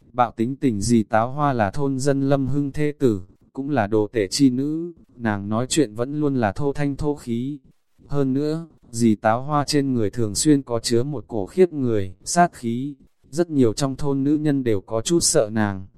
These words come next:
bất quá tiếp xúc qua đi liền sẽ phát hiện, nàng kỳ thật là một cái thực hảo ở.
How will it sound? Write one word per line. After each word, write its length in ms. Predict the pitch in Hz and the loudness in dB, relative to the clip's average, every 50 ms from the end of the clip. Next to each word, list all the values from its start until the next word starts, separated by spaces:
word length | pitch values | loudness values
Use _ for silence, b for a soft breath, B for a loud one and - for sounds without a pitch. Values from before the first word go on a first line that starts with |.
| _ _ _ - | _ _ _ -2
bất 160 | 156 175 - _ | -2 -2 -2 _
quá 180 | - 120 117 117 | -2 -2 -2 0
tiếp 200 | - 196 196 180 | 2 4 4 4
xúc 220 | - - - 185 185 _ | 4 2 0 0 -2 _
qua 160 | 185 185 185 | -4 -2 2
đi 140 | 147 147 139 | 4 4 4
liền 220 | 131 123 104 98 | 4 4 2 2
sẽ 220 | - - 147 143 | 0 0 -2 -2
phát 200 | 135 - 170 170 | 0 0 0 0
hiện, 240 | 165 170 160 131 127 _ _ _ _ _ | 4 4 2 2 2 _ _ _ _ _
nàng 300 | - 113 113 104 101 95 | -6 -2 -2 -2 -2 -4
kỳ 180 | - 113 104 101 | -4 -2 -2 0
thật 180 | - 113 101 - | 0 0 -2 0
là 200 | 107 107 101 101 | 0 0 0 0
một 200 | 104 107 104 98 - | -2 -4 -8 -8 -6
cái 180 | 117 113 123 | -4 -4 -4
thực 200 | 131 - 147 107 | -2 -4 -4 -2
hảo 280 | - 117 113 95 92 104 | -2 0 0 0 0 0
ở. 320 | 113 107 101 95 90 87 | -2 -2 -2 -2 -4 -10